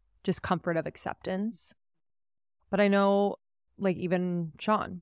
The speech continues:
he has a different version of hypervigilance when he goes into places as, like, a Black man. There's something that I had to learn. I was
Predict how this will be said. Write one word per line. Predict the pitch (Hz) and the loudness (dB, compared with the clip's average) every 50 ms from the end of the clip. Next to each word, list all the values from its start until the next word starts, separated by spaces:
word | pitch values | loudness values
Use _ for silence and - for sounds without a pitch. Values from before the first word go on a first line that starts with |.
| - - | -16 -18
he | - - - 185 175 175 175 170 165 | -18 -8 -4 -2 -2 0 0 0 -2
has | - - 165 170 170 170 170 165 160 - - | -2 -2 0 0 2 2 0 0 -2 -4 -6
a | 180 | -2
different | 156 190 175 - 175 - - | -2 -2 -2 -2 -6 -6 -4
version | - 170 175 165 - 175 170 160 | -2 -2 -2 -2 -2 -4 -6 -6
of | - 151 | -8 -8
hypervigilance | 131 180 175 - 170 165 151 175 165 - 175 156 170 170 170 165 - | -6 -6 -6 -6 -6 -6 -4 -6 -6 -6 -6 -6 -6 -6 -6 -10 -10
when | - 180 170 156 | -8 -6 -6 -4
he | 170 170 | -6 -4
goes | - 175 170 165 165 | -4 -4 -4 -4 -4
into | 170 165 - 175 | -6 -8 -8 -10
places | - - - 170 170 160 - 175 160 160 165 160 156 - - - _ _ _ _ _ _ _ _ _ | -10 -6 -6 -6 -6 -4 -4 -4 -2 -2 -4 -4 -6 -10 -14 -16 _ _ _ _ _ _ _ _ _
as, | - - 175 170 - | -2 0 0 0 0
like, | 175 165 165 - - | -2 -2 -2 -4 -6
a | - 180 | -6 -4
Black | - 170 160 156 156 - - 180 | -2 0 0 0 0 -2 -4 -4
man. | 170 170 170 165 165 165 165 165 | -2 -2 -2 -2 -4 -4 -6 -4
There's | 160 175 170 170 165 156 - - - - - _ _ _ _ - _ - | -2 -2 -2 -2 -2 -4 -6 -8 -10 -10 -14 _ _ _ _ -20 _ -4
something | - 214 196 175 196 190 | -2 -2 0 2 2 2
that | 180 170 | 4 2
I | 165 | 2
had | 160 147 180 - | 2 0 -2 0
to | - 160 | 0 -2
learn. | 160 160 165 170 202 190 - - - - - - _ _ _ _ _ _ _ _ | -2 -2 -2 -2 -2 -4 -4 -8 -10 -12 -12 -14 _ _ _ _ _ _ _ _
I | 180 185 | 2 4
was | 180 185 180 - - | 4 4 2 2 -4